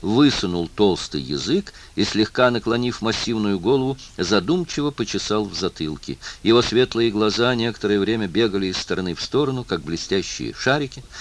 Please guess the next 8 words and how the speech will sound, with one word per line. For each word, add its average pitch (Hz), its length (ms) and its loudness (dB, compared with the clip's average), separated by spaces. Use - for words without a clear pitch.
Наконец 139 460 4
он 139 220 2
указал 127 580 2
на 110 120 -2
соседнее 98 520 -2
помещение. 80 680 -4
"Вон 120 300 -2
там". 64 440 -6